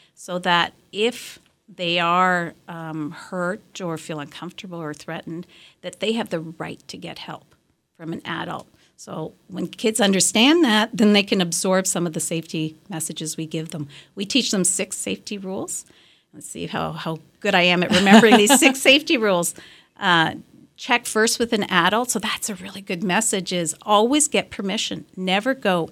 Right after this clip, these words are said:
Speaker 1: anywhere with anyone without getting permission first.
Speaker 2: Mm-hmm.
Speaker 1: Stay alert.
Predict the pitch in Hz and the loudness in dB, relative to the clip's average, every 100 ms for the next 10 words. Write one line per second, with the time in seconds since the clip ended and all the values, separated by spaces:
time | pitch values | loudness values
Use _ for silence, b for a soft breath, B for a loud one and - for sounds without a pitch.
0 | - 214 247 240 180 160 170 180 196 220 | -6 -2 2 2 0 0 -2 -2 0 0
1 | 180 160 156 233 233 196 202 175 180 - | 0 -2 -4 -4 -2 -2 0 0 -2 -4
2 | 180 175 - 156 - 151 - 220 - - | -4 -4 -6 -8 -10 -10 -10 -12 -16 -16
3 | - 165 160 185 _ - - - 269 262 | -10 -6 -6 -6 _ -18 -6 0 2 2
4 | 175 269 - | 0 -2 -6